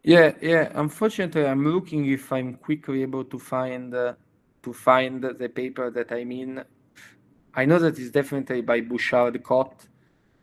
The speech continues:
by Bouchard-Cott, uh, and so on, but, uh, mm,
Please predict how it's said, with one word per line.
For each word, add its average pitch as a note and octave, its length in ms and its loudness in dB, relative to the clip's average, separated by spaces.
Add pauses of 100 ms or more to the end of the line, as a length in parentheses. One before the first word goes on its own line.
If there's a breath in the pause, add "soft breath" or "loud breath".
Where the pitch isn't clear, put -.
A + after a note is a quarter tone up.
(120)
by A2+ 140 -6
Bouchard-Cott, B2 880 -4 (200)
uh, B2 280 -2
and A2 260 -12
so - 200 -4
on, C3 240 -2
but, G#2 220 0 (160)
uh, G#2 200 -4 (1600)
mm, G2 320 -14